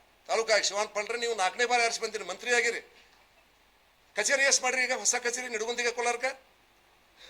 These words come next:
ನಾ ಮಾಡಿದ ಐ ಬಿ ಅದು. ಈಗೇನ್ ಕೋಲಾರದಾಗ ತಾಲೂಕ್ ಕಚೇರಿ ಐತಿ, ಐ ಬಿ ಅದು. ಅಲ್ಲೊಂದು ಐ ಬಿ ಮಾಡಿ, ಯು ಕೆ, ಯು ಕೆ ಪಿ ಒಂದು ಐ ಬಿ ಮಾಡೀನಿ,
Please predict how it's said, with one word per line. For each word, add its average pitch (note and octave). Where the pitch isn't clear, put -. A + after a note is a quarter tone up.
ನಾ F3+
ಮಾಡಿದ C4+
ಐ C4
ಬಿ C4+
ಅದು. B3+
ಈಗೇನ್ G3+
ಕೋಲಾರದಾಗ A3
ತಾಲೂಕ್ A3+
ಕಚೇರಿ G#3
ಐತಿ, D#3+
ಐ F#3
ಬಿ D#4+
ಅದು. G3+
ಅಲ್ಲೊಂದು B3
ಐ A#3+
ಬಿ A#3+
ಮಾಡಿ, A#3+
ಯು G#3+
ಕೆ, A3
ಯು G3+
ಕೆ A#3
ಪಿ A#3
ಒಂದು A3
ಐ G#3
ಬಿ G#3
ಮಾಡೀನಿ, F#3